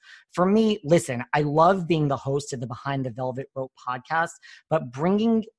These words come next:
you guys five shows a week, tracking down the top Bravo celebrities to bring you new creative content every day, that causes me stress. It causes me anxiety.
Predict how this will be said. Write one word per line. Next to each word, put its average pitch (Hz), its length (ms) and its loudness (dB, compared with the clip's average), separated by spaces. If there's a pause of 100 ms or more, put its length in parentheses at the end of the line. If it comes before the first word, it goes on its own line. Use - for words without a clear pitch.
(180)
you 135 140 -4
guys 135 400 0
five 156 480 2
shows 139 340 -2
a 127 40 -4
week, 139 340 -6 (340)
tracking 180 400 0
down 156 280 2
the 120 80 -6
top 143 420 -2 (120)
Bravo 131 360 -2
celebrities 151 680 -6 (280)
to 131 80 -8
bring 143 260 0
you 139 160 0
new 151 260 2
creative 147 460 -4
content 135 500 -4 (180)
every 170 440 -4
day, 143 420 -2 (300)
that 180 180 0
causes 170 480 0
me 123 140 -4
stress. - 720 0 (100)
It 135 80 -10
causes 123 420 -4
me 123 240 -6
anxiety. 147 800 -2